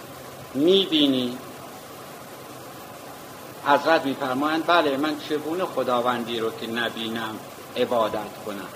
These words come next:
من او رو می‌بینم و عبادت می‌کنم. او مجدداً سوال می‌کند که آیا شما خدای خودتون رو با همین چشم سر که من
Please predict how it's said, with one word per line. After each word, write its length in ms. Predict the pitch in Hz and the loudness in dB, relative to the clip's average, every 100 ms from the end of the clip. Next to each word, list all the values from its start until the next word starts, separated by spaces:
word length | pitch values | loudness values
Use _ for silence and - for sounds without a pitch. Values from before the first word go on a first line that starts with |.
| - - | -14 -6
من 160 | 131 165 | -2 -2
او 120 | 175 | 0
رو 100 | 180 | -2
می‌بینم 540 | 185 175 104 98 104 95 | 0 0 0 -4 -6 -6
و 40 | |
عبادت 500 | 87 92 - 85 82 - | -8 -8 -10 -10 -10 -12
می‌کنم. 400 | - - - - - - - - - - - - | -14 -14 -14 -14 -14 -14 -14 -14 -14 -16 -14 2
او 100 | 208 | 8
مجدداً 640 | 202 185 170 165 170 196 190 | 10 12 10 10 10 8 8
سوال 440 | - 175 180 165 | 8 12 12 10
می‌کند 460 | 143 - 127 123 113 - | 6 2 2 2 0 -2
که 200 | 123 110 - - - - | 0 0 -4 -12 -14 4
آیا 540 | 170 185 170 160 127 113 - | 10 12 12 12 10 8 4
شما 480 | 135 151 156 127 - - - - - - | 4 8 10 8 4 -8 -12 -14 -6 2
خدای 460 | 131 131 123 120 | 8 10 10 8
خودتون 680 | 117 - 196 190 - 117 101 | 4 4 4 4 2 -2 -2
رو 160 | 104 92 - - - - | -2 -2 -4 -14 2 10
با 200 | 131 120 | 10 10
همین 400 | 123 123 117 110 | 6 2 0 -2
چشم 460 | - 120 - 123 117 - | -2 -2 -4 -4 -4 2
سر 280 | 175 175 127 - - - - - | 8 8 8 4 -8 -12 -10 0
که 120 | 127 | 2
من 380 | 120 143 170 | 6 10 10